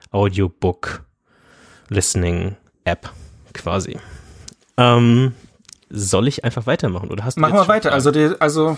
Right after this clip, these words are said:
Speaker 2: ist jetzt nichts Überraschendes
Speaker 1: Okay.
Speaker 2: bisher.
Speaker 1: Ähm, dann als zweite quasi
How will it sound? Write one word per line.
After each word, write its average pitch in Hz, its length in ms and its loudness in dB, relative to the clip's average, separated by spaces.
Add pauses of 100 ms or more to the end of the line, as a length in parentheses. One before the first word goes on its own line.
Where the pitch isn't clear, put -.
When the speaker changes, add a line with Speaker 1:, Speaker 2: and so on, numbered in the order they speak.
Speaker 2:
ist - 120 -6
jetzt 160 200 -2
nichts 185 260 -4
Überraschendes 185 520 -4
Speaker 1:
Okay. - 100 -4
Speaker 2:
bisher. 135 380 -2 (460)
Speaker 1:
Ähm, 120 520 4 (120)
dann 117 580 0 (420)
als - 280 -2
zweite 143 800 0
quasi 127 640 -4